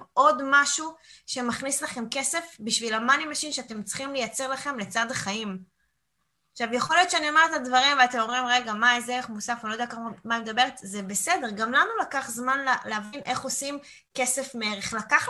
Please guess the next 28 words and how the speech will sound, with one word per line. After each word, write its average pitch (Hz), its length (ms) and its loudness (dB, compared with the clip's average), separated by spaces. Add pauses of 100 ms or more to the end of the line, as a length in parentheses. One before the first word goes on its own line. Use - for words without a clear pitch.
לנו 302 120 -4
זמן, 202 240 -2
אבל 202 200 -2
בסוף 208 380 -4
הבנו. 294 460 0 (1120)
אז 208 80 -6
יש 294 140 0
לנו 359 140 0
את 349 120 -6
הספריית 285 640 2
הח-, - 240 -2
חומרי 254 320 -2
ההעשרה, 254 460 2
זה 220 100 -4
הפלייליסט 262 400 -2
שלנו 214 280 -4
ביוטיוב, 240 520 -4
לכו 247 260 -6
תשמעו 233 480 -6
את 208 60 -10
זה, 214 80 -8
יש 226 360 -4
לנו 254 180 -6
שם 240 260 -2
את 233 40 -10
הפודקאסט 233 560 -6
על 214 120 2
ה-, 208 120 8